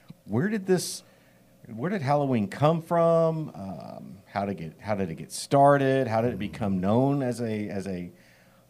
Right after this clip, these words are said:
I don't wanna say the word holiday, but how did it become known as a, as a festival day? And,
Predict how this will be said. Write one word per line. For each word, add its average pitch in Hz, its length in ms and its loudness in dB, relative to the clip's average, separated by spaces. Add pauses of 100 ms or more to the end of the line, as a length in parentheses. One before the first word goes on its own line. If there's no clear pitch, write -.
I 95 60 -6
don't 110 100 0
wanna 110 120 0
say 104 200 -4
the 95 80 -2
word 87 160 -4
holiday, 131 500 2
but 104 120 -4
how 113 180 0
did 120 160 0
it 98 120 -4
become 95 360 -4
known 120 340 4
as 98 140 0
a, 87 220 -4
as 85 180 -8
a 82 100 -10
festival 127 560 -2
day? 117 480 0
And, 80 160 -8